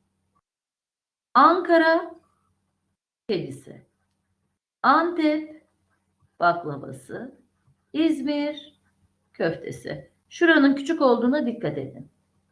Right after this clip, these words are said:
Millet adına ne yazardık? Mesela İngiliz, Frank ya da Hint.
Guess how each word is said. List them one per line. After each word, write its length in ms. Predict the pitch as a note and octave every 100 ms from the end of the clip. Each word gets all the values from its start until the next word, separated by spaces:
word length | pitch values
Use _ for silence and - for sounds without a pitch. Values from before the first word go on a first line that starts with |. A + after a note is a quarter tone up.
| _ _ _ _ _
Millet 560 | A3 C#4+ E4 F#4 G#4+ -
adına 640 | - A3+ C4 C#4 D#4+ -
ne 160 | D#4 D4+
yazardık? 680 | A3 D3+ D3 - - _ _ _ _
Mesela 800 | D#4+ D#4 G#3+ F#3 F3+ G#3+ - _ _ _ _ _ _
İngiliz, 840 | D#4 D#4+ B3 F3 - - - _ _ _ _ _ _ _ _ _ _ _ _ _ _ _ _ _ _ _ _ _
Frank 480 | D4 A3+ G3 A#3 - - _ _ _ _ _ _ _ _ _ _
ya 180 | C#4+ D4+
da 60 | D#4+
Hint. 500 | D#4 G#3+ D#3+ C3+